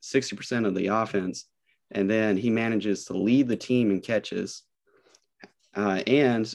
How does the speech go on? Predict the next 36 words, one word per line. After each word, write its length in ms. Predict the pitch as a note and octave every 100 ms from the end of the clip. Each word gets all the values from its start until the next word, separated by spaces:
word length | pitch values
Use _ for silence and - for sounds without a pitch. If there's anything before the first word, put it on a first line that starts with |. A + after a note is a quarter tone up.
| -
is 180 | - G2+
only 360 | A2+ A#2 G#2 -
eight 300 | A#2+ C#3 B2+
yards 340 | A2+ A#2+ A2+
behind 680 | G#2+ G2 A2+ A#2+ G2+ F#2+ F#2 - _ _ _ _ _
the 100 | F#2
junior 500 | F2+ A2+ D3+ C3 G#2
at 120 | G2
the 80 | G2+
time, 400 | - G2+ G2 F#2
Michael 320 | F#2+ A2 -
Pittman 340 | G#2 A#2 G2 F#2
Junior. 440 | A2 G#2 F#2+ G#2 _ _ _ _ _ - _ _
So 420 | - G#2 F#2 - _ _ -
a 40 |
guy 260 | G2 A#2+ B2+
that's 220 | G2+ -
two 180 | - E3
years 280 | F3 D#3 G2
older 260 | A2+ C#3+
than 220 | F#2+ F#2
him, 140 | F#2 G2
he 160 | A#2+
only 220 | C3 C3 A2
fell 260 | B2+ A2+
eight 200 | - A#2+
yards 380 | G2+ G#2 G2+ -
less 260 | G#2 G#2+ -
than 240 | F#2+ F#2+
as 220 | - F#2+
a 100 | G2+
rook-, 320 | F#2+ G2+ G#2+ - _ _
well, 240 | - F#2+ G#2+
as 240 | G#2+ G2
a 140 | G2+
freshman 800 | F#2 - B2 A#2+ - G2 F#2 G2